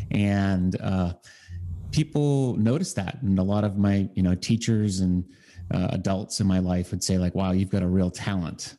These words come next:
And, um, it was really great to hear that, you know,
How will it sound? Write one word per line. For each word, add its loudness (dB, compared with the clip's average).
And, 0
um, 0
it 0
was 0
really 0
great -2
to -4
hear 0
that, 0
you 2
know, 2